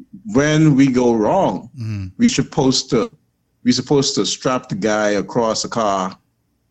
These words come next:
Speaker 1: uh, uh, uh, in front. What movie that was where they tied a boy in front of the bus and drive down the road,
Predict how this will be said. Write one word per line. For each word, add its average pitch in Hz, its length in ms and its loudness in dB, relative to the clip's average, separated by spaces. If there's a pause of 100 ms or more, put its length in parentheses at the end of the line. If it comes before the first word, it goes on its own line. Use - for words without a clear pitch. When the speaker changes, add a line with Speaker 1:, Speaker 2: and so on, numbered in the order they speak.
Speaker 1:
uh, 104 40 -10
uh, 87 760 -6 (160)
uh, 107 60 -4
in 92 100 -4
front. 127 320 0
What 151 120 2
movie 131 200 4
that 117 140 0
was 113 180 0
where 104 80 -4
they 104 80 -4
tied 117 240 -2
a 104 40 -2
boy 104 180 0
in 95 80 -4
front 110 200 -4
of 98 60 -8
the 90 80 -8
bus 98 340 -6
and 90 160 -10
drive 95 300 -4
down 95 240 -6
the 90 80 -8
road, 95 300 -4